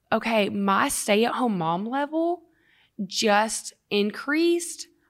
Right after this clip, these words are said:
by like eighty percent, where I'm already at about sixty. It's probably actually shifted more like eighty-five, ninety percent. It's gone up dramatically. And my identity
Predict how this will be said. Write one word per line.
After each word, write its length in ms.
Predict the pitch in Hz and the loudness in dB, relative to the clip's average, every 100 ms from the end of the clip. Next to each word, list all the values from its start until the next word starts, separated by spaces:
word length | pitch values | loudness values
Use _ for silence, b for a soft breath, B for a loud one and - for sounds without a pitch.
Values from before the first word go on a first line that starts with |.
| - | -4
by 100 | 190 | 0
like 200 | 185 - | 0 0
eighty 220 | 165 170 | -6 -6
percent, 600 | 170 170 - - - - - B B | -4 -6 -6 -12 -14 -16 -16 B B
where 160 | - 240 | -4 0
I'm 240 | 254 339 | 2 2
already 540 | - 226 208 214 214 - | 4 4 4 2 0 -2
at 320 | 175 175 175 - | 0 2 0 -2
about 420 | 175 175 180 - _ _ _ _ | -4 -2 -2 -4 _ _ _ _
sixty. 960 | - - - - - 180 175 - 277 277 | -12 -10 -10 -10 -6 -6 -6 -2 0 0
It's 120 | 226 | -2
probably 280 | - 359 311 | 0 2 2
actually 280 | 226 202 | -2 -4
shifted 380 | 175 180 175 165 | -4 -4 -6 -8
more 160 | 165 165 | -4 -4
like 320 | 175 135 - - _ | -4 -6 -10 -20 _
eighty-five, 440 | 165 165 - 160 156 | -6 -6 -4 -6 -6
ninety 340 | 156 117 170 | -10 -10 -12
percent. 680 | 202 233 - 262 269 277 - b b b b b _ | -8 -8 -4 -4 -4 -6 -10 b b b b b _
It's 160 | 226 220 | -2 0
gone 200 | 233 240 | -2 0
up 120 | 220 | 0
dramatically. 800 | 196 180 160 170 - - 95 - b b b b _ | -2 0 0 0 -4 -8 -8 -10 b b b b _
And 600 | 233 226 220 220 220 214 - - _ _ _ | 0 2 2 2 0 -4 -10 -16 _ _ _
my 480 | 220 202 196 196 202 | -4 0 2 2 0
identity 720 | - 196 190 190 196 185 196 | 0 -2 -2 -2 -2 -2 -2